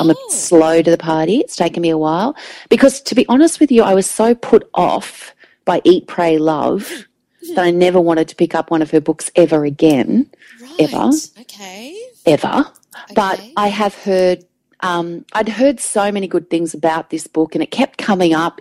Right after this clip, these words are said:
Speaker 1: in the Pink Fibro Book Club, like,
Speaker 2: Yes.
Speaker 1: lots of people talking about how they'd read it. And so I thought, "All right, I'm gonna do it." And, um, I'm actually really loving it.
Speaker 2: Right.
Speaker 1: I'm
Speaker 2: Really?
Speaker 1: really loving it. Yeah, I am. I think it's fantastic.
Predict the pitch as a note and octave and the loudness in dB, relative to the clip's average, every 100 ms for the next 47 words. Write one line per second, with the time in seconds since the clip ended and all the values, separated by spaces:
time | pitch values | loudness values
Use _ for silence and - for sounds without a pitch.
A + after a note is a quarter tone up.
0 | - F#3+ F#3+ F3+ E3+ - D#3 D3+ D3+ D3 | 2 4 4 2 0 0 -2 -2 0 0
1 | C#3+ - - - - C3+ D#3 D3+ - D#3+ | -2 -2 -6 -4 -2 0 0 0 -4 -2
2 | D#3+ D#3 - D3+ D#3+ D3 D#3 D3 D3 C#3+ | -2 -2 -6 -4 -4 -2 -2 0 0 2
3 | C#3+ D3 D3 D3+ - - - - - - | 4 4 2 0 -4 -14 -18 -18 -6 0
4 | G3+ G3+ - G3+ F#3+ - F#3 F3 D3 D3 | 2 2 2 2 2 2 2 2 0 -4
5 | - _ _ _ _ _ - E3+ D#3+ D3 | -8 _ _ _ _ _ -4 0 0 0
6 | C#3+ C#3+ F3+ - _ _ _ _ _ - | 0 0 0 -4 _ _ _ _ _ -4
7 | F3+ E3+ E3 D#3+ D#3+ D#3+ F#3 F3 - - | 0 0 0 0 0 -2 -2 -2 -2 -4
8 | D3 D3 C#3+ C#3+ D3 D3 D3+ - _ _ | -2 -2 -2 -4 -4 -4 -4 -10 _ _
9 | _ F3+ A#3 F#4 E4 - - - B3 F4 | _ -16 -12 -10 -10 -10 -12 -14 -8 -4
10 | D#4 E3 C3+ E3 D#3 C3+ C3+ B2+ C3 C3 | -2 -4 4 6 8 4 0 0 -2 -4
11 | - D3+ - D#3 D3+ D3+ D#3 _ - F3 | 0 0 0 -2 -2 -4 -8 _ -6 -2
12 | F3 D#3+ - D3 D3+ C#3+ - D#3 | 0 -2 -2 -6 -4 -8 0 -2